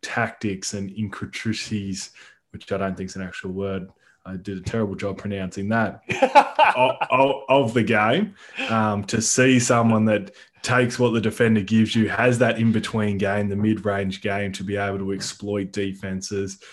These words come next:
Speaker 1: um, you know, be able to search out mismatches, not just through a pick and roll at the top of the key until you get the matchup you want,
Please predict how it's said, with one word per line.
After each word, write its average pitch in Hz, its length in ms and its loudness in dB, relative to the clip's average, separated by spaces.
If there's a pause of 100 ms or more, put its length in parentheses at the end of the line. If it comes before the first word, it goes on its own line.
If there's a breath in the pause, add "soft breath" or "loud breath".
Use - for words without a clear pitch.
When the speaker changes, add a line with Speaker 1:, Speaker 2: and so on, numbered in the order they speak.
(220 loud breath)
Speaker 1:
um, 95 560 -4
you 98 100 -10
know, 92 120 -4
be 101 180 0
able 110 220 2
to 98 100 -2
search 110 500 -2
out 101 220 -4
mismatches, 98 1000 -2
not 113 300 2
just - 240 -4
through 107 160 2
a 95 80 -4
pick - 240 -6
and 98 100 -4
roll 98 320 -2
at 87 60 -8
the 90 100 -10
top 98 220 -8
of 95 80 -10
the 95 60 -10
key 98 260 -4
until 92 260 -6
you 92 140 -4
get 95 260 -6
the 98 80 -12
matchup 95 380 -10
you 95 100 -10
want, 104 300 -4